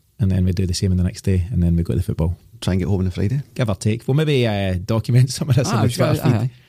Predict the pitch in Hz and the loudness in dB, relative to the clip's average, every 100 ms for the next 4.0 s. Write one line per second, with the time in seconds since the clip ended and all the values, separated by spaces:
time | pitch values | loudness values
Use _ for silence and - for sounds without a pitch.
0 | _ - 104 113 107 101 98 101 104 95 | _ -8 -2 0 0 0 -2 -2 0 0
1 | 95 113 - - - 135 147 170 143 135 | 0 -2 -8 -14 0 2 4 2 2 2
2 | 160 - 143 127 - 120 117 117 113 120 | 2 2 0 0 -2 -4 0 0 0 0
3 | 110 117 - - - 101 95 110 104 113 | 0 -2 -2 -10 -2 0 2 0 0 -2